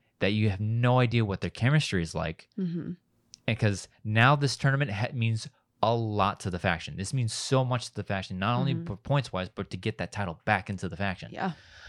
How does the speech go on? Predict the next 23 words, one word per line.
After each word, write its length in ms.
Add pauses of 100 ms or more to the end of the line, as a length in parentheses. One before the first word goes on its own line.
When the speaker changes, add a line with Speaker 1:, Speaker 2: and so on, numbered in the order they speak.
(120)
Speaker 1:
Um, 460 (160)
so 480 (100)
my 280
obvious 340
answer 260
is 360 (100)
Founding 340
Fathers 380
all 200
the 80
way. 280 (180)
Speaker 2:
Same. 160
Speaker 1:
Put 160
them 200
in 200
the 80
tournament. 440 (140)
You 140
know 340
they're 160
on. 200
They, 240 (400)
they've, 180